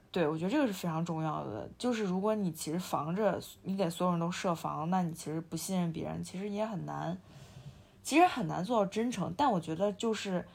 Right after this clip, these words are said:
其实还是界限，一个健康的界限，你的 boundary 到底在哪里？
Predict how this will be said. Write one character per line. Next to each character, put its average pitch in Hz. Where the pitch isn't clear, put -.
其 -
实 302
还 190
是 214
界 240
限， 165
一 175
个 202
健 254
康 226
的 165
界 196
限， -
你 175
的 185
boundary 254
到 175
底 156
在 175
哪 156
里？ -